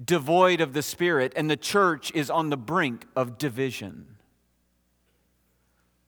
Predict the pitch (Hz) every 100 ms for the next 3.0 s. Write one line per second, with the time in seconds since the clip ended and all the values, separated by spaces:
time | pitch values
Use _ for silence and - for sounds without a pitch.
0 | _ _ _ _ _ _ _ _ _ -
1 | 110 135 - 113 101 - 113 107 110 107
2 | 123 165 113 107 98 - 95 92 90 -